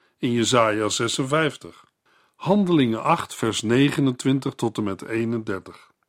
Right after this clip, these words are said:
De Heilige Geest zei tegen Filippus: "Haal die wagen in en blijf ernaast lopen."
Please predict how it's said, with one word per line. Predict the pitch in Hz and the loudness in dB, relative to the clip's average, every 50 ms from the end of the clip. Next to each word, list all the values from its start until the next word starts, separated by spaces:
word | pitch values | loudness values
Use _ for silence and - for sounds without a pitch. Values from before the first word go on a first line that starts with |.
| _ _ _ _ _ _ _ | _ _ _ _ _ _ _
De | - 117 | 0 0
Heilige | 107 117 139 160 165 170 165 - - 170 147 | 2 4 4 6 6 4 4 2 0 -2 -2
Geest | - - 196 196 190 160 - - | 2 4 4 4 4 4 2 2
zei | - - 135 127 120 - | 2 2 2 2 2 4
tegen | - 143 143 127 127 120 | 4 4 4 4 0 -2
Filippus: | - - 127 117 127 156 156 - - 82 80 - - - - _ _ _ _ _ _ _ _ _ _ | -4 -2 -2 2 2 2 2 2 -2 -8 -12 -12 -12 -14 -16 _ _ _ _ _ _ _ _ _ _
"Haal | - - - 185 214 220 214 202 | -2 2 4 4 6 4 4 2
die | 165 160 143 | 2 4 4
wagen | 139 156 170 180 185 160 - - 127 | 6 6 6 6 6 4 2 0 0
in | 147 170 196 208 202 196 - | 2 4 4 2 0 -2 0
en | - 147 147 139 127 | 2 2 2 2 4
blijf | 127 135 165 185 196 190 - | 4 4 6 6 4 2 0
ernaast | - - 165 156 160 151 147 147 143 131 - - - - | -4 0 2 4 4 6 6 6 4 2 0 -4 -6 -6
lopen." | 107 101 95 98 90 - 98 87 | -4 -4 -2 -4 -6 -8 -12 -20